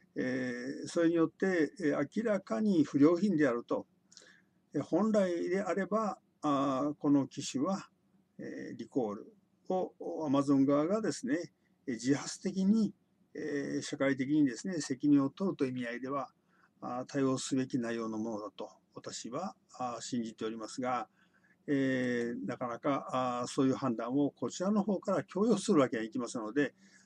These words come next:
まあ、皆さんのご協力も、えー、あれば、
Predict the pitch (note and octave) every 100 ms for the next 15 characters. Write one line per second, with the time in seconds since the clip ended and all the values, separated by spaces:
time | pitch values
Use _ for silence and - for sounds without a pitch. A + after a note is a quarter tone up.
0 | _ C#3 B2+ C3+ - A#2 C#3 D3 C#3+ G#3+
1 | G3 A2 C3+ A#2 A#2+ C3 D3 E3 B2+ -
2 | - - _ - B2+ A2+ A#2 B2+ B2 E3+
3 | C#3